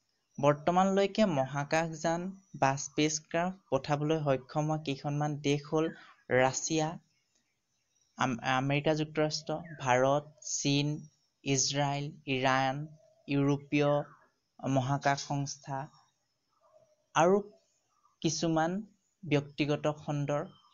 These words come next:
কোম্পানী। এই ব্যক্তিগত খণ্ডৰ কোম্পানীত আছে স্পেচ এক্স,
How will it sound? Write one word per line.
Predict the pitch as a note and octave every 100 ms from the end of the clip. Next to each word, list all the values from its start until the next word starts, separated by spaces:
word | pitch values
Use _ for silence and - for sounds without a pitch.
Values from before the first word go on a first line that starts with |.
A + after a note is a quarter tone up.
| _ _ _ _ _ -
কোম্পানী। | D#3 D3 A#2+ A2 - _ _ _ _ _ _ _ _
এই | D#3+
ব্যক্তিগত | D#3+ E3+ - F#3+ F#3+ G3
খণ্ডৰ | G3 F#3+ F#3 F#3+
কোম্পানীত | F#3+ E3+ D#3+ E3 E3
আছে | D#3+ E3 D#3+ D#3+
স্পেচ | - - C#3+ D3 D3
এক্স, | D3+ D3+ - -